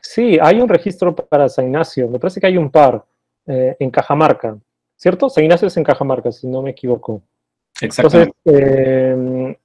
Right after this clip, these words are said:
Speaker 1: ¿cuáles, cuáles son las que están en Cajamarca y las que yo he podido revisar de San Ignacio? Porque entenderás que, como les decía, no hay muchos registros de esas plantas, ¿no? Pero la única que encontré en San Ignacio es vainilla odorata, ¿no?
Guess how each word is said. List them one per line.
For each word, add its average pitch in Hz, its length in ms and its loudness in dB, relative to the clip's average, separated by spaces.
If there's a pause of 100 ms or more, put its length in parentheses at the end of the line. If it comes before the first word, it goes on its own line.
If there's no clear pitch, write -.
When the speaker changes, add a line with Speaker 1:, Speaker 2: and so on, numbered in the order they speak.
(120)
Speaker 1:
¿cuáles, 196 400 6
cuáles 185 320 4
son 190 160 0
las 190 120 -6
que - 80 -4
están 170 260 -2
en 170 80 -4
Cajamarca 165 680 0
y 143 80 0
las 127 180 0
que 131 160 -2
yo 147 80 2
he 156 40 0
podido 165 300 4
revisar 147 360 2
de 147 60 0
San 135 200 -8
Ignacio? 147 560 -2
Porque 123 480 -4
entenderás 135 540 0
que, - 100 -20
como 131 160 -4
les 120 100 -2
decía, 147 280 2
no 147 100 0
hay 160 80 4
muchos 170 320 0
registros 135 480 -6
de 123 60 -10
esas 123 180 -10
plantas, 120 420 -4
¿no? 135 140 -10 (560)
Pero 143 200 6
la 143 80 8
única 202 280 4
que 185 80 0
encontré 156 300 2
en 170 60 2
San 165 140 -2
Ignacio 160 280 -2
es 156 80 -4
vainilla 147 520 0
odorata, 127 680 4
¿no? - 280 -12